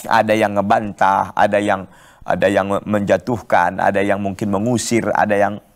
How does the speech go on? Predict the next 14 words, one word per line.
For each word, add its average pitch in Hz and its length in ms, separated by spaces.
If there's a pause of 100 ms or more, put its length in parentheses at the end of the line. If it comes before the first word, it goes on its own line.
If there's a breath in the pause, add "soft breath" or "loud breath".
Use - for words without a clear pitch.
(140)
da-, - 400
dai 165 480 (160)
memiliki 135 400
resiko 117 400
yang 95 160
sangat 87 240
tinggi. 82 320 (480)
Ya, 110 160 (320 loud breath)
li'annahu 233 480
yata'ab, 202 320
karena 247 220
dia 311 100
akan 302 220
lelah, 226 220